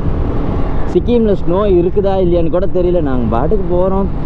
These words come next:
வெறும் ரோட் ட்ரிப் மட்டுமே. இங்கெல்லாம் பிளேஸ் விசிட்டிங் நாங்க அவ்வளோ டார்கெட் வைக்கலைங்க. இதெல்லாம் ரோட்வே தான் போறோம். பிளேஸ் விசிட்லாம் பார்த்தீங்கன்னா சிக்கிம்ல அந்தாண்ட தான் இருக்குது. அப்புறம் ரிட்டர்ன் வரும்போது தான் கொல்கட்டாட்ட.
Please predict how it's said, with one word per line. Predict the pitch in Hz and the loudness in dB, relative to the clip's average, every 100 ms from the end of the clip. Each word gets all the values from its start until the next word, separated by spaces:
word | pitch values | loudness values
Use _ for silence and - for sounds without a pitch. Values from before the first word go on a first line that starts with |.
| - - | 0 0
வெறும் | 143 202 165 | 2 0 0
ரோட் | 180 180 | 0 0
ட்ரிப் | 196 180 | -2 0
மட்டுமே. | 185 170 196 | 0 0 0
இங்கெல்லாம் | - 214 208 202 190 | 2 0 0 0 0
பிளேஸ் | 180 208 170 | 0 0 0
விசிட்டிங் | 165 175 180 165 | 0 0 0 0
நாங்க | 147 139 | 0 0
அவ்வளோ | 151 160 | 0 0
டார்கெட் | 139 143 151 147 | 0 0 0 0
வைக்கலைங்க. | 135 127 123 123 | 0 0 0 2
இதெல்லாம் | 131 151 160 | 0 0 0
ரோட்வே | 143 165 160 156 | 0 2 0 0
தான் | 151 127 | -2 -2
போறோம். | 127 160 202 - - - - | 0 0 -2 -4 -4 -4 -2
பிளேஸ் | - 214 196 | 0 0 0
விசிட்லாம் | 175 175 175 170 | 0 0 0 0
பார்த்தீங்கன்னா | 147 160 160 | 0 0 0
சிக்கிம்ல | 131 - 175 160 | 0 0 0 0
அந்தாண்ட | 156 151 139 139 139 135 | 0 0 0 0 0 0
தான் | 147 | 0
இருக்குது. | 139 127 127 131 131 170 | 2 0 0 0 0 0
அப்புறம் | 160 131 | 0 0
ரிட்டர்ன் | 123 - 185 | 0 0 0
வரும்போது | 175 151 135 | 0 0 0
தான் | 143 165 | 0 0
கொல்கட்டாட்ட. | 135 127 127 127 120 123 | 0 0 0 0 0 -2